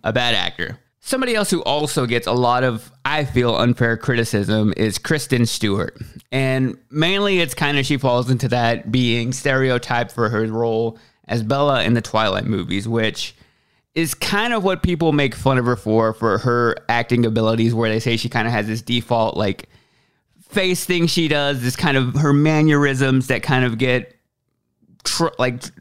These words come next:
people do the impression of Kristen Stewart and they're saying, like, "Oh, that's really all she can really do." But I felt since those movies, she's done some really great things to kind of show her acting abilities. She was in a movie called Personal Shopper, which I thought was really great. She's also,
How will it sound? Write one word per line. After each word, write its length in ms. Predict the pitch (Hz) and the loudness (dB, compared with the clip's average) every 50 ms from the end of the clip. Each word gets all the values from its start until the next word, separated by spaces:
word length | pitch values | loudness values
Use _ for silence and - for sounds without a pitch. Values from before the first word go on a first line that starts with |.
| - - - | -20 -10 -4
people 200 | - 175 151 160 | -2 0 0 2
do 120 | 147 160 151 | 0 0 2
the 120 | 151 147 | 2 2
impression 560 | 143 131 - - 175 160 160 - - 151 135 | 2 2 2 2 0 0 0 0 0 0 2
of 140 | 123 139 135 | 2 0 2
Kristen 340 | - 151 135 135 - 135 131 | 2 0 -2 0 0 0 0
Stewart 420 | - - - 123 123 120 120 110 | 0 2 0 0 2 2 0 0
and 160 | 82 113 120 | 0 0 0
they're 100 | 113 117 | 0 -2
saying, 260 | - - 117 113 110 107 | 0 0 0 0 0 0
like, 160 | 104 98 90 | 0 0 0
"Oh, 140 | 117 113 110 | 0 0 0
that's 280 | 110 104 - - - | 0 -2 -4 -8 -4
really 300 | - 120 123 120 120 104 | -2 -2 0 2 2 2
all 220 | 69 101 117 117 117 | 2 2 0 0 -2
she 200 | - - 120 - | -2 -2 -2 0
can 140 | 117 113 | 2 2
really 240 | 110 110 113 110 107 | 2 2 2 0 0
do." 320 | 104 110 110 107 110 117 - - - _ _ _ _ _ _ _ _ _ _ - | 0 0 0 0 0 -2 -4 -10 -20 _ _ _ _ _ _ _ _ _ _ -6
But 140 | 151 165 190 | -4 -2 0
I 80 | 208 208 | 0 0
felt 240 | - 240 226 190 | 0 -2 -2 -2
since 400 | - - - 190 196 214 208 - | -4 -4 -4 -2 -2 -2 -2 -2
those 220 | - 165 151 147 135 | -2 -2 0 2 2
movies, 300 | 139 143 139 135 139 135 | 2 4 4 2 0 0
she's 180 | 156 147 135 | 0 -2 0
done 140 | 143 156 151 | 0 0 0
some 200 | 147 151 135 127 | 2 2 2 2
really 240 | 123 127 131 131 127 | 2 2 2 0 0
great 320 | 113 131 123 113 110 - | 0 0 0 0 0 0
things 460 | - 117 117 113 113 117 120 120 - - | -2 0 2 2 4 2 2 0 -2 -6
to 80 | 104 107 | -8 -4
kind 220 | - 135 127 127 | 0 0 2 2
of 80 | 120 120 | 0 0
show 440 | - - 120 110 113 113 113 110 | 0 0 0 2 2 2 2 2
her 200 | 113 120 113 104 | 0 0 0 0
acting 340 | 95 104 104 - 117 117 113 | 0 0 -2 -2 0 0 0
abilities. 640 | 110 107 113 117 117 117 117 113 110 113 117 - - - - - - - - - | 0 0 0 0 0 0 0 0 0 0 -2 -4 -10 -16 -20 -20 -20 -20 -18 -8
She 120 | - 147 143 | -2 0 0
was 120 | 139 135 | 2 2
in 80 | 143 139 | 2 4
a 40 | |
movie 240 | 139 139 135 127 139 | 4 2 2 0 -2
called 300 | 131 143 135 123 123 120 | -2 0 0 0 -2 -2
Personal 420 | - 135 123 127 - 135 127 131 127 | -2 -2 -2 0 2 2 4 4 4
Shopper, 420 | 131 - 131 123 123 - 127 123 | 2 2 0 0 2 0 0 0
which 180 | 120 120 - - | 0 -2 -2 -2
I 160 | - 120 127 | -2 -2 -2
thought 220 | 123 131 135 117 117 | 0 0 0 0 2
was 160 | 127 127 127 | 2 2 2
really 240 | 131 127 123 123 120 | 2 2 0 0 0
great. 320 | 127 123 120 117 110 - | 0 2 2 2 0 0
She's 160 | - 120 117 | 0 0 0
also, 500 | 139 151 165 - - 143 127 127 117 - | 2 0 0 0 0 0 0 0 -2 -4